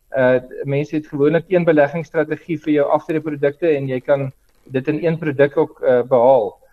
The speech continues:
So, uit daai oogpunt uit sou ek sê die grootste nadeel behoort kostes te wees. Ehm,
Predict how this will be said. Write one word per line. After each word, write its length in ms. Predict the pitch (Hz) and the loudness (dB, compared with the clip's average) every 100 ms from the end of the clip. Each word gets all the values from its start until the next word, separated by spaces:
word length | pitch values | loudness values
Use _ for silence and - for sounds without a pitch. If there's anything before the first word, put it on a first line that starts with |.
| _ | _
So, 240 | _ - 151 | _ -2 0
uit 560 | 143 - 160 139 147 139 | 0 -2 -10 -8 -4 0
daai 220 | 131 180 | 4 4
oogpunt 380 | 190 - 180 170 | 2 -4 -4 -2
uit 140 | 160 | -4
sou 120 | - 156 | -4 -6
ek 80 | |
sê 120 | - 165 | -6 -10
die 80 | |
grootste 300 | 151 175 170 | -8 -8 -6
nadeel 400 | 175 131 143 151 | -4 0 2 0
behoort 280 | 139 139 135 | -2 -4 -4
kostes 380 | 175 170 - 175 | -6 -8 -8 -12
te 80 | 180 | -8
wees. 320 | 175 208 - _ _ _ _ - | -6 -6 -8 _ _ _ _ -8
Ehm, 260 | 143 143 | -2 -2